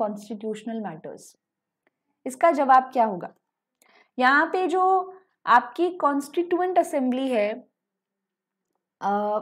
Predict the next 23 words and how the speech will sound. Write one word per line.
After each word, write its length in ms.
उसके 300
मेंबर्स 560
कैसे, 720
अ, 240
चुने 360
जा 160
रहे 120
हैं? 100
बिल्कुल 400
सही, 460
प्रोविंशियल 760
लेजिस्लेटिव 680
असेंबलीज 600
जो 100
है 220
वहां 360
से 180
वो 120
इलेक्ट 320
होकर 260
आ 120
रहे 120
हैं। 120